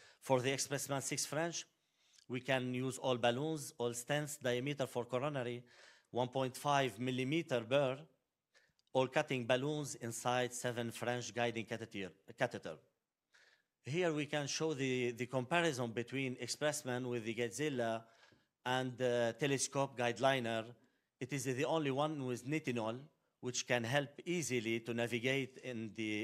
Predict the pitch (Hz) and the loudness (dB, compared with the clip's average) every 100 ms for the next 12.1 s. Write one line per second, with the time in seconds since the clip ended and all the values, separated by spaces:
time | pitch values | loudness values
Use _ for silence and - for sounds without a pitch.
0 | 110 113 113 117 147 147 113 101 113 - | -2 -4 -2 0 0 0 -6 -6 -10 -16
1 | _ _ _ _ _ _ _ 104 131 139 | _ _ _ _ _ _ _ -4 2 4
2 | 127 120 110 107 139 120 120 113 117 - | 4 2 0 0 0 0 -6 -8 -12 -8
3 | 131 139 131 117 117 107 107 - 120 113 | -4 -4 -4 -6 -6 -4 -6 -4 -4 -4
4 | 120 113 - 131 98 90 _ _ _ _ | -6 -8 -4 -4 -6 -10 _ _ _ _
5 | _ _ _ _ 110 131 - 160 160 131 | _ _ _ _ -4 -2 0 0 0 -2
6 | 123 147 151 - 123 - 123 120 117 113 | 0 -2 -4 -8 -8 -6 -4 -2 -2 -2
7 | 139 127 123 143 131 - 123 120 123 156 | -2 -2 0 2 2 2 -2 -2 -2 -2
8 | 120 113 - _ _ _ _ _ _ _ | -2 -2 -4 _ _ _ _ _ _ _
9 | _ 117 117 123 131 139 127 - _ _ | _ -2 0 0 0 0 -2 -10 _ _
10 | _ _ _ _ _ 120 123 113 123 123 | _ _ _ _ _ -2 -2 -4 -4 -2
11 | 107 127 147 127 117 123 123 117 113 101 | -2 -2 0 0 0 0 -2 -4 -6 -8